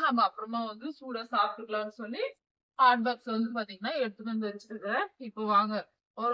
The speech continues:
ஒருத்தருங்களுக்கா வந்து லஞ்ச் பாக்ஸ்ல பேக் பண்ணிடலாம். மேல் பாக்ஸ்ல வந்து பாத்தீங்கன்னா இந்த வாழைக்காய் ஃப்ரை தான் வைக்கிறேங்க. ரொம்ப டேஸ்டா இருக்குங்க இந்த வாழைக்காய் ஃப்ரை.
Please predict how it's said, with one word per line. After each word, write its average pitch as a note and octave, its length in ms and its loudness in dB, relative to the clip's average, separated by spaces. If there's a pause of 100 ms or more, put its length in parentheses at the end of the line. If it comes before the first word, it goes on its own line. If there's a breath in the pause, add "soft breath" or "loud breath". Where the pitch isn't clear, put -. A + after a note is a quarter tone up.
ஒருத்தருங்களுக்கா A3 580 -4 (140)
வந்து G#3+ 200 -2 (120)
லஞ்ச் A3 300 -4
பாக்ஸ்ல A3 300 -4 (100)
பேக் G3+ 240 -4
பண்ணிடலாம். G3+ 500 -4
மேல் A3+ 260 -6
பாக்ஸ்ல G#3+ 340 -4
வந்து G3 200 -14
பாத்தீங்கன்னா F#3 400 -6 (520)
இந்த A#3 160 -2 (400)
வாழைக்காய் A3 480 2
ஃப்ரை G#3 260 -4
தான் G#3 180 -4
வைக்கிறேங்க. F3+ 460 -6 (1500)
ரொம்ப A3+ 380 0
டேஸ்டா B3 420 -8
இருக்குங்க G3+ 360 -4 (160)
இந்த B3+ 220 -4
வாழைக்காய் A3 440 4
ஃப்ரை. G#3 180 -2